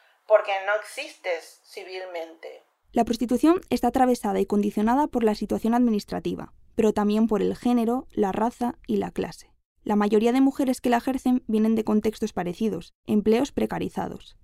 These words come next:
Speaker 2: Y son estos trabajos los que las O N Gs les ofrecen como alternativas a la prostitución.
Speaker 1: Cursos de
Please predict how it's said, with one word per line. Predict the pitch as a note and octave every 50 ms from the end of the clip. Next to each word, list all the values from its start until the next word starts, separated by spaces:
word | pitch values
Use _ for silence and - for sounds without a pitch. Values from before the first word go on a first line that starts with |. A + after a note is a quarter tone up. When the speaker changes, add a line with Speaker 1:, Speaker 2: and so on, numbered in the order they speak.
| _ _ -
Speaker 2:
Y | B3 B3 -
son | C4+ C4
estos | B3+ B3 - C4 -
trabajos | - C#4 C4+ C#4 C#4 - - C#4 D4 - -
los | - A3+ A3 - -
que | A3+
las | G#3+ G#3 G#3 - -
O | A#3+ A#3+
N | A#3+ B3 B3+
Gs | - - C4+ C#4 C#4 - - -
les | A#3 A3+ A3 A3+
ofrecen | A3 - A#3+ C4 - D4+ D#4 D4+
como | - A#3 A3 G#3+
alternativas | G#3 - G#3 G#3 G#3+ G#3 F#3+ A3 A3 A3 G#3+ -
a | G#3+
la | A3 G#3
prostitución. | - F#3+ - - G3 - F#3+ - - F#3+ E3+ E3 - - _
Speaker 1:
Cursos | _ - D#4+ F4+ F#4+ F#4 - - F#4+ G4 G4+ G#4 G4+ - - B3
de | C4